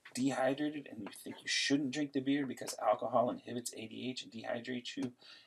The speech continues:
you should drink the beer, because if you have a dangerously low fluid, no fluid is going through the kidney, and so inhibiting A D H isn't going to have any effect. That's why when you drink alcohol, also, you should hydrate yourself, because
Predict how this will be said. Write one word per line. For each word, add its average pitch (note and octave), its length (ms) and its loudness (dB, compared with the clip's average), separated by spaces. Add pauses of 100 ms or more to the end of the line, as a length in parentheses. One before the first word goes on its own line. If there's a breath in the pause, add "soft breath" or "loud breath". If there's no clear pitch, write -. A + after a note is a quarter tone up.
(120)
you C3 140 -6
should - 380 6
drink - 240 -6
the C#3 100 -6
beer, C#3 260 -6
because - 320 -4
if - 180 -8
you A#2+ 80 -2
have D#2+ 120 0
a - 40 -4
dangerously C#3 720 0
low C3 240 6
fluid, D3 460 0 (380 soft breath)
no B2+ 280 6
fluid C#3+ 300 2
is C3 140 2
going C3+ 220 2
through B2+ 120 -12
the B2 80 -4
kidney, A#2+ 560 -2
and - 140 -2
so - 160 2
inhibiting B2+ 480 0
A A#2 180 -4
D A2 240 -6
H - 220 -12
isn't A2+ 300 -6
going G#2 180 -8
to - 60 -4
have - 180 -6
any - 200 -12
effect. - 460 -12 (640 soft breath)
That's - 220 6
why C3 160 12
when A#2+ 140 6
you A#2+ 80 2
drink C3 260 2
alcohol, D3 640 4 (400 soft breath)
also, C#3 360 4
you B2 180 0
should B2 160 2
hydrate A#2+ 460 2
yourself, - 420 -8
because - 260 -10